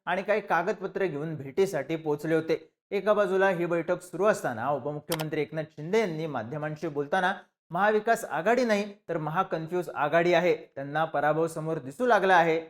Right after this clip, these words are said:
अशी टीका केली. इकडे बैठकीत मुख्य निवडणूक अधिकारी एस चोक्कलिंगम यांना उद्धव ठाकरे यांनी शिष्टमंडळाच्या वतीने निवेदन दिलं. या निवेदनात मतदारांची वाढलेली, कमी झालेली संख्या,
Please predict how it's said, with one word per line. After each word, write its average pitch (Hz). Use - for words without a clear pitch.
अशी 175
टीका 165
केली. 165
इकडे 208
बैठकीत 185
मुख्य 156
निवडणूक 160
अधिकारी 143
एस 156
चोक्कलिंगम 147
यांना 131
उद्धव 139
ठाकरे 160
यांनी 190
शिष्टमंडळाच्या 190
वतीने 147
निवेदन 151
दिलं. 151
या 117
निवेदनात 139
मतदारांची 147
वाढलेली, 131
कमी 131
झालेली 135
संख्या, 143